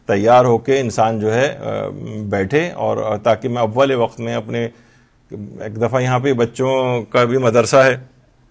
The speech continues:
एक दफ़ा मुझे शरफ मिला था उसमें कि बच्चों से भी कुछ खिताब करूं, तो उसमें मैंने ये कहा, कौन बच्चा ये मसलन ये चाहता है कि वो क्लास में अपने अव्वल आए, अव्वल आए,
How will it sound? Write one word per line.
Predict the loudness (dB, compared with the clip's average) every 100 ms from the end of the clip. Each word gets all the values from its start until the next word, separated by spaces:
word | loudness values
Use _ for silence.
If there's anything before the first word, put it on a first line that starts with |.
| -18
एक | -14 -6
दफ़ा | -4 -2
मुझे | -2 -2 -4 -6 _ _ -6
शरफ | -2 -2 -2
मिला | 0 0
था | 2
उसमें | 0 -2 -6 -4
कि | -4
बच्चों | -4 -4 -4
से | -2
भी | -4 -6 -10 _ _ _
कुछ | -8 -4
खिताब | -2 4 2 2
करूं, | -2 -2
तो | -4
उसमें | -4 -6
मैंने | -4 -2
ये | -2
कहा, | 0 0
कौन | 2 4 4 4
बच्चा | 2 4 4
ये | 4
मसलन | 4 0 0 0
ये | 0 0 4
चाहता | 6 6 4
है | 2
कि | 0
वो | 0
क्लास | 4 6 6 4
में |
अपने | -2 2
अव्वल | 2 6 6 6
आए, | 4 0 -12 _ _ -20 -2 2
अव्वल | 6 6 6
आए, | 4